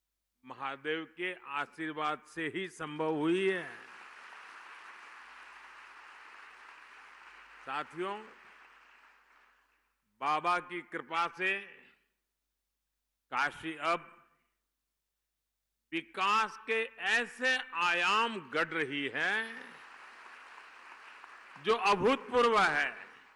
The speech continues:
आपको भी लगता है ना?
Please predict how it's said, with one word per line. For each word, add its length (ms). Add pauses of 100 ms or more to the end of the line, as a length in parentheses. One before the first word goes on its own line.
(1200)
आपको 320
भी 100
लगता 320
है 120
ना? 260